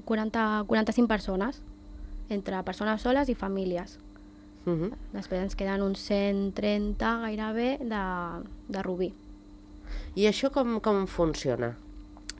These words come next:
Speaker 1: Les persones poden arribar a la nostra oficina per dues vies. O bé la persona es dirigeix a l'oficina per si sola, amb la seva necessitat o demanda, o bé per derivació de les entitats, serveis del, del municipi amb les quals tenim coordinació.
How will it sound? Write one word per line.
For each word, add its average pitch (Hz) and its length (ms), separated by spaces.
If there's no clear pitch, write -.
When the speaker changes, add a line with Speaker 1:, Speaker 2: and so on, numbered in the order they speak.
Speaker 1:
Les 269 180
persones 294 300
poden 277 180
arribar 220 360
a - 20
la 202 100
nostra 240 220
oficina 240 340
per 220 160
dues 190 280
vies. 185 380
O 220 120
bé 233 80
la 226 80
persona 220 420
es 202 60
dirigeix 202 400
a 202 60
l'oficina 196 540
per 190 100
si 190 140
sola, 277 320
amb 196 180
la 185 140
seva 190 160
necessitat 196 640
o 202 80
demanda, 277 460
o 226 100
bé 226 160
per 247 100
derivació 226 600
de 269 100
les 220 160
entitats, 208 580
serveis 208 380
del, 208 340
del 202 140
municipi 202 420
amb 233 140
les 208 140
quals 202 180
tenim 202 220
coordinació. 190 640